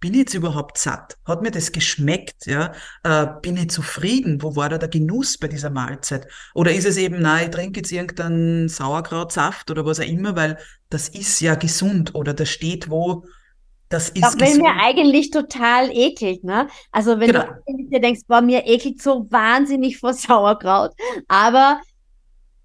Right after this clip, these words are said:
Speaker 2: die haben geschrieben, das ist gesund und deswegen
Speaker 1: Genau.
Speaker 2: nehme ich
Speaker 1: Genau.
Speaker 2: das zu mir. Ja.
Speaker 1: Ja, absolut, ja.
Speaker 2: Wie sieht es aus? Es war auch eine Frage aus der Community, ähm, eine Dame, die sich, äh, vegan ernährt
Speaker 1: Mhm.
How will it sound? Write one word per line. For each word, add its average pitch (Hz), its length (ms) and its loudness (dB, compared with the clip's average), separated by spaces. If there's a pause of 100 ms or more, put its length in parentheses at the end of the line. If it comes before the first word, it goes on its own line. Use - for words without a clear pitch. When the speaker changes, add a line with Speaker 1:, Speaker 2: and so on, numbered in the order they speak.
(140)
Speaker 2:
die 254 120 4
haben 254 220 4
geschrieben, 240 500 4
das 233 200 6
ist 277 200 4
gesund 294 600 6
und 240 200 2
deswegen 240 420 2
Speaker 1:
Genau. 170 180 0 (280)
Speaker 2:
nehme 220 200 0
ich - 20 -2
Speaker 1:
Genau. 175 140 0
Speaker 2:
das 160 100 -4 (320)
zu 208 80 -8
mir. 165 380 -4
Ja. 185 180 0 (140)
Speaker 1:
Ja, - 220 -10 (180)
absolut, 165 560 -4
ja. 165 240 -4 (720)
Speaker 2:
Wie 233 180 0
sieht 254 340 0
es 339 220 0
aus? 226 280 4
Es 262 140 -2
war 214 180 0
auch 359 200 4
eine 359 160 4
Frage 269 400 2
aus 247 100 -2
der 269 120 -4
Community, 240 840 0 (260)
ähm, 214 540 4
eine 214 240 0
Dame, 208 400 2
die 220 180 0
sich, 208 460 -4
äh, 170 180 -4
vegan 180 460 2
ernährt 285 420 0 (400)
Speaker 1:
Mhm. 208 460 2